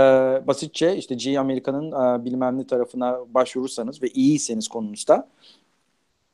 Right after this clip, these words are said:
vize alabilirsiniz. Ben de burada okulu bitirdikten sonra başvurmuştum. Vizem yoktu, green card'ım yoktu. Ama şimdi vatandaşlığım var. Nasıl oluyor?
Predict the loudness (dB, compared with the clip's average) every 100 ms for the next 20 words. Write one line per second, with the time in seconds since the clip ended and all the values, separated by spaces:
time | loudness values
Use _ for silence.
0 | _ -4 4 6 6 4 -2 -6 0 2
1 | 2 0 0 -2 -4 -6 -4 -6 -6 -2
2 | 0 0 -4 -4 -6 _ _ _ 2 2
3 | 2 -4 -6 -8 -10 -10 -8 2 4 4
4 | 0 -2 -4 -4 -4 0 0 2 -2 -4
5 | -2 -2 -4 _ _ _ _ _ -6 -4
6 | -4 0 4 4 4 2 -2 -2 -6 -2
7 | -2 0 -4 -2 -2 0 2 0